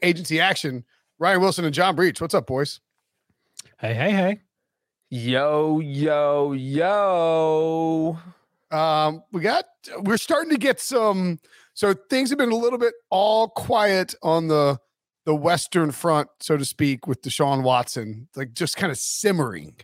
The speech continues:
Speaker 1: And it's starting to, uh, it's starting to take off and, and really generate some heat in terms of where Deshaun Watson might end up going. And we think that we may have narrowed down his suitors to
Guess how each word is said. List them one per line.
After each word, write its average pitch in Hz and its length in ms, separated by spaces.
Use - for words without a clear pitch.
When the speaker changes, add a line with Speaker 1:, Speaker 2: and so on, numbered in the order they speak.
Speaker 1:
And 120 140
it's 180 160
starting 170 460
to, 151 340
uh, 131 320
it's - 140
starting 185 340
to - 0
take 165 240
off 151 240
and, 131 200
and 135 160
really 151 180
generate 131 380
some 107 100
heat 120 300
in 123 100
terms 135 300
of 117 160
where 139 240
Deshaun 127 340
Watson 123 440
might 143 260
end 143 160
up 120 180
going. 120 480
And 160 160
we 147 120
think - 600
that 156 120
we 160 120
may 165 160
have 151 140
narrowed 156 300
down 143 340
his 135 440
suitors 143 840
to 139 520